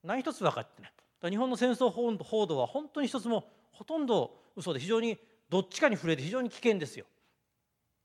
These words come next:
僕非常に危険だと思ってるのは、日本で中国に媚びているバカもいっぱいいます。この方がメインのように見えるけれども、一方でネッ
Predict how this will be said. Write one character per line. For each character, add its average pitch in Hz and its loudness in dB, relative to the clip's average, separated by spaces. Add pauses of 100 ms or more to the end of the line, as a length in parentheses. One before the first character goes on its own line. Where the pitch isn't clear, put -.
(920)
僕 185 -8
非 202 -4
常 233 -4
に 247 -2
危 - -8
険 240 2
だ 226 8
と 214 2
思 180 0
っ - -8
て - -4
る 151 -4
の 156 4
は、 139 6 (280)
日 180 -2
本 214 2
で 180 2
中 214 -6
国 190 2
に 147 -4
媚 208 0
び 196 -6
て 175 2
い 139 4
る 127 -2
バ 131 2
カ 123 -4
も 120 -4
い - -2
っ 117 -6
ぱ 139 2
い 135 4
い - 2
ま 113 -2
す。 - -18 (180)
こ 202 -4
の 190 0
方 202 4
が 185 4
メ 180 2
イ 170 0
ン 147 -6
の 127 -2
よ 113 -4
う - -6
に - -6
見 135 -2
え 180 4
る 165 -2
け 143 -4
れ 120 -2
ど 127 -8
も、 156 -2 (320)
一 180 -6
方 254 8
で 170 4
ネ 170 4
ッ - 4